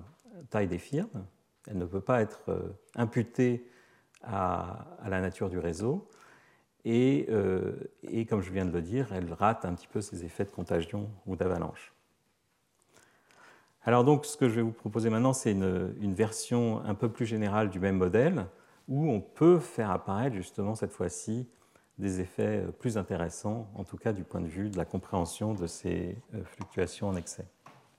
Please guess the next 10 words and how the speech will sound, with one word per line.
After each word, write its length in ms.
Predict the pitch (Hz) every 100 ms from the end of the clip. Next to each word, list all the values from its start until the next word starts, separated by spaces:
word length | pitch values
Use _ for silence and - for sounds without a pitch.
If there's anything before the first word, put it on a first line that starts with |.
| _ _ _ _ _ - - - - - - - _ - - - _ - - - _ _ -
Donc 160 | - 135
au 60 |
lieu 160 | 165 196
de 40 |
considérer 680 | - 147 - 147 139 143 139
une 120 | 120
fonction 360 | 110 131 - 123
de 40 |
production, 760 | - 117 110 - - 123 123 113 - - _ _ - - - - -
euh, 280 | 101 90